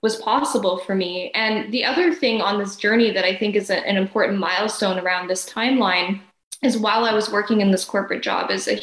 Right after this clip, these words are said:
human resources manager, one of my biggest roles, which I didn't know when I had signed up for it, was to fire people. I knew that that might be part of it. However,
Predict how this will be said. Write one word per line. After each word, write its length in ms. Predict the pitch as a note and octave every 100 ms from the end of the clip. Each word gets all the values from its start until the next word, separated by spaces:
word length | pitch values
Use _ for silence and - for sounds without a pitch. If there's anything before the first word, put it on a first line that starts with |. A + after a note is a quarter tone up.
| -
human 220 | - G3+ G3
resources 540 | B3 A#3 G#3 G#3 F#3+
manager, 560 | F#3 F3+ F#3 F#3+ G3+ - - - -
one 140 | B3
of 80 | B3+
my 160 | A#3+ G#3
biggest 520 | G#3+ G#3+ G#3 - -
roles, 760 | G3 G3 B3 A#3+ F#3 G#3+ B3+ -
which 140 | G#3
I 120 | F#3+
didn't 220 | G#3 G3+ G3
know 140 | G3
when 100 | G3
I 100 | G3
had 140 | G3
signed 220 | - F#3+ A3+
up 140 | C4 -
for 140 | A3
it, 80 | G3+
was 120 | G3+
to 80 | -
fire 380 | - F4 G4 -
people. 340 | G3 - - - - - -
I 120 | E4+
knew 120 | G4
that 160 | C#4 B3+
that 140 | A#3
might 180 | A#3 G#3+
be 100 | F3
part 260 | - C#4+ C4+
of 100 | F#3+
it. 220 | C3+ -
However, 720 | - B3 C#4+ A#3+ G#3 G3+ G3+